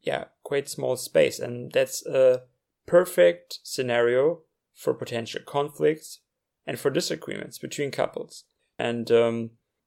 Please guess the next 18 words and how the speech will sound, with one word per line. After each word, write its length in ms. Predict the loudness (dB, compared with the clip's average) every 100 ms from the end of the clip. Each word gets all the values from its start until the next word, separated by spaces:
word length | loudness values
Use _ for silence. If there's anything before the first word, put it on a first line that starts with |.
| _
a 60 | 0
lot 140 | 8
of 160 | 8 8
guys, 300 | 6 8 6
to 100 | 0
be 80 | 0
honest, 360 | 0 -2 -8 -6
in 240 | -4 -4 -4
China, 460 | -4 -2 -2 -4
they 140 | 0 2
also 320 | 2 -2 -8
have, 400 | -8 -12 -10 -12 -14 -20 -20 -20 _ _ -8
let's 200 | -8 -4
say, 140 | -2 0
more 240 | 2 2
than 160 | 2 0
one 220 | 0 4
wife. 420 | 4 4 0 -10